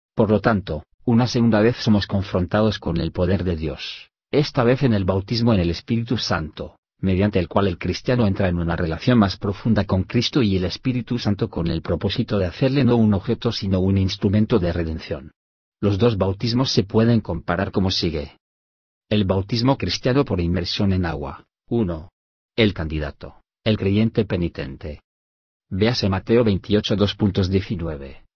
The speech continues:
Hechos dos treinta y ocho. Dos. El elemento bautismal, agua. Véase Hechos ocho, dos puntos treinta y seis, treinta y ocho. Tres.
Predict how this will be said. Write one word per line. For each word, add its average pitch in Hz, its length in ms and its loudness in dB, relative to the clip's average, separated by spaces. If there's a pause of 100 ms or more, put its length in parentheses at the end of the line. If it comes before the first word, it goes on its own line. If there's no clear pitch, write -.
Hechos 101 360 0
dos 117 240 2
treinta 90 360 -2
y 73 80 -4
ocho. 73 380 -8 (480)
Dos. 90 600 -4 (440)
El 107 160 4
elemento 107 380 2
bautismal, 87 680 -4 (200)
agua. 76 420 -10 (720)
Véase 110 400 0
Hechos 104 320 -4
ocho, 101 260 2
dos 135 200 2
puntos 113 380 0
treinta 98 340 0
y 87 40 -4
seis, 120 280 -2
treinta 90 360 -2
y 73 80 -2
ocho. - 380 -8 (480)
Tres. - 500 -4